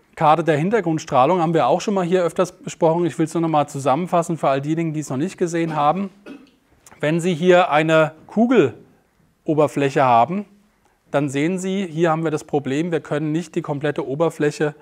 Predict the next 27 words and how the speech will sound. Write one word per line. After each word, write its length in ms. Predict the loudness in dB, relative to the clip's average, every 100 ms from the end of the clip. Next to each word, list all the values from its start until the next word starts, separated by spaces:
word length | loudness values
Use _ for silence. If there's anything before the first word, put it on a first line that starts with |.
| _ _ -6
überblicken. 760 | 0 0 0 -2 -2 -4 -6 _ _
Wir 120 | -6
sehen 220 | -2 -2 -2
von 160 | -2
der 140 | -2 0
Erdkugel 560 | 0 -2 -4 -2 -2
hier 180 | 0 0
nur 200 | 0 0
Afrika, 480 | -2 -2 -4 0 0
Madagaskar, 800 | 0 -2 -2 -2 -2 0 0 0 -6 -20 -10
den 120 | -8
Südpol, 680 | -4 -6 -4 0 2 2 -2 -12 _ -6
aber 240 | -2 0
München, 440 | 0 0 -2 -4
da 100 | -2
wird 120 | -2 -4
schon 160 | -6
ganz 320 | -4 -4 -4
dünn. 300 | -2 -2 -2 -10 -20 _
Nordamerika, 920 | -4 -2 0 -2 -4 -4 -2 0 2 0
Südamerika, 840 | -6 -6 -4 -4 -6 -4 -2 0
Asien 360 | -2 -2 -4
sind 180 | -8 -6
gar 200 | -4 -4
nicht 180 | -4 -10
zu 100 | -12
sehen. 280 | -12 -12